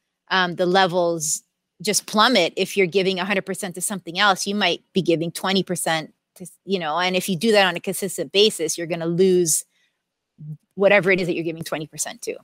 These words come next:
And so I've been thinking about that, Professor, and I was like, for me,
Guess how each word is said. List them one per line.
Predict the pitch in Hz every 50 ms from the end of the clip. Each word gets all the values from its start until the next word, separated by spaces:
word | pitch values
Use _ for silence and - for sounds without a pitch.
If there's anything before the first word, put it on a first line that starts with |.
| _ _
And | - 196 -
so | - 233 226 - - -
I've | 214 220 185
been | 220 220 214
thinking | - 294 311 349 - 311 277 226
about | 196 - 233 175 - -
that, | 165 131 -
Professor, | 180 165 - - 147 156 - - 170 165 175 208 208 - _ _ _ _ _ _ _ _ _ _ _ -
and | 202 202 202 196 185 180 175 165 - - _ _ _ _ -
I | 196 202 196
was | 202 202 180 220
like, | 202 190 180 - - _ _ _ _ _ -
for | - - 240 233
me, | 233 226 233 247 254 247 233 214 208 196 190 - -